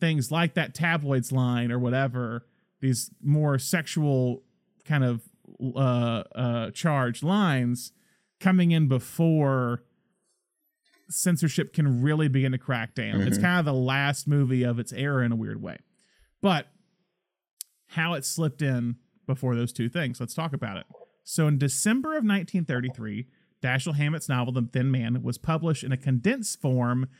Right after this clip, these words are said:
Speaker 1: in a magazine called Red Book. Now, after a bidding war, M G M announced on January twenty-fourth, nineteen thirty-four, they were turning Hammett's novel into a movie. A week later,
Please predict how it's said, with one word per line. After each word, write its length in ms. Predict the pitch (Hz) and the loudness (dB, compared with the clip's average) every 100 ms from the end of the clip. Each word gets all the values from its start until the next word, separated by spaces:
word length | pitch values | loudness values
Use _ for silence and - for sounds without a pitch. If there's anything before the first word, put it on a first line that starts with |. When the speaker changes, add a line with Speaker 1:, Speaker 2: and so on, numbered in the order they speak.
| _ _ | _ _
Speaker 1:
in 80 | 139 | 0
a 40 | |
magazine 520 | 139 139 147 135 139 135 | 2 2 0 -2 -2 -2
called 320 | 135 120 120 | -2 -2 0
Red 200 | 165 135 | 0 0
Book. 360 | 120 - - _ _ _ _ _ | -4 -8 -16 _ _ _ _ _
Now, 200 | 135 139 | -2 0
after 360 | 151 156 - 139 | -2 -2 0 0
a 80 | 123 | 0
bidding 420 | 120 226 269 156 | 2 2 6 4
war, 380 | 117 110 131 202 _ _ _ _ | 4 0 -4 -6 _ _ _ _
M 160 | 165 190 | 4 4
G 120 | 185 | 6
M 80 | 180 | 4
announced 420 | 147 139 131 - - | 2 0 -2 -12 -4
on 180 | 139 135 | 0 2
January 320 | 151 156 175 | 2 0 0
twenty-fourth, 560 | 156 165 147 - 143 123 | 0 0 0 0 0 0
nineteen 340 | 131 120 139 | -2 0 -2
thirty-four, 720 | 127 117 117 - 180 185 180 - _ _ | 0 -2 -2 0 0 2 0 -4 _ _
they 120 | 139 | 2
were 100 | 127 | 2
turning 280 | 127 170 165 | 0 0 2
Hammett's 360 | 143 151 143 - | 2 0 0 -2
novel 460 | 135 131 127 123 - _ - | 0 2 0 -2 -6 _ 0
into 340 | 131 123 135 | 0 4 2
a 40 | |
movie. 580 | 120 120 104 104 - - _ _ _ _ _ _ _ _ _ | 4 2 2 -4 -10 -16 _ _ _ _ _ _ _ _ _
A 100 | 123 | 0
week 240 | 123 135 135 | 2 2 0
later, 520 | 185 269 147 113 160 | 0 2 0 -2 -6